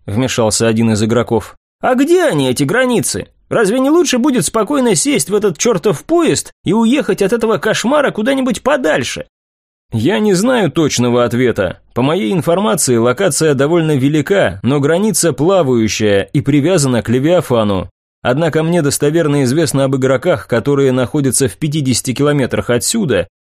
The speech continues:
и всё ещё не покинули зону миссии. Ориентируйтесь на эту цифру. "Ты предлагаешь нам проигнорировать слова официального представителя власти?" "У этого парня свои рекомендации, у меня свои.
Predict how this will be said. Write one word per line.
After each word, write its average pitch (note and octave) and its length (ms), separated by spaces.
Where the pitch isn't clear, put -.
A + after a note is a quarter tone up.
и C#3+ 120
всё - 240
ещё G#3+ 340
не G#3 140
покинули G3+ 500
зону E3+ 320
миссии. D#3 560
Ориентируйтесь F#3+ 960
на E3+ 200
эту A2 200
цифру. G2+ 500
"Ты D#4+ 120
предлагаешь C#4 680
нам D#4 260
проигнорировать C#4+ 760
слова A#3+ 380
официального A#3 680
представителя A3+ 760
власти?" A3 540
"У D3 140
этого G#3 340
парня G#3+ 400
свои A#3+ 360
рекомендации, B2 840
у A#2 120
меня G3+ 280
свои. A2 520